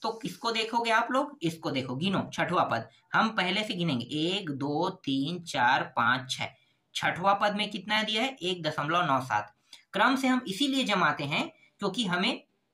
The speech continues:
पद पता हो, ठीक है। क्रम से नहीं जमाएंगे तो हम किसी को भी उठा लेंगे और हमारा प्रश्न गलत हो जाएगा, इसीलिए आपको क्रम से जमाना है जब भी माध्यिका निकालोगे तो। तो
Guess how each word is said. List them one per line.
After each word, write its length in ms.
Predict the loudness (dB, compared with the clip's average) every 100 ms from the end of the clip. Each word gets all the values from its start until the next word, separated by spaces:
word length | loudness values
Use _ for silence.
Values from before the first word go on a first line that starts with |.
| _
पद 220 | 2 2 2
पता 220 | 2 4
हो, 160 | 2 0 -6
ठीक 140 | -4 -2
है। 80 | -2
क्रम 240 | 0 0
से 100 | 0
नहीं 120 | -2
जमाएंगे 400 | 0 2 2 0
तो 120 | -4 -4
हम 100 | -4
किसी 220 | -6 -8
को 160 | -4 -2
भी 100 | -4
उठा 260 | 0 2
लेंगे 240 | 2 0 -2
और 180 | 0
हमारा 260 | 2 2 0
प्रश्न 300 | -2 -4 -6 -10 _ _
गलत 280 | -2 0 0
हो 60 | -2
जाएगा, 280 | -6 -8 -12 -20 _ -8
इसीलिए 500 | -2 0 0 0 0
आपको 340 | 2 0 0 0
क्रम 200 | 0 0
से 120 | -2
जमाना 380 | 0 2 2 0
है 260 | -2 -6 -4
जब 180 | -2 -2
भी 100 | 0
माध्यिका 420 | 0 0 -2 -2
निकालोगे 460 | 0 0 0 -2 -6
तो। 180 | -12 -20 _ _ _ -6
तो 240 | -6 -6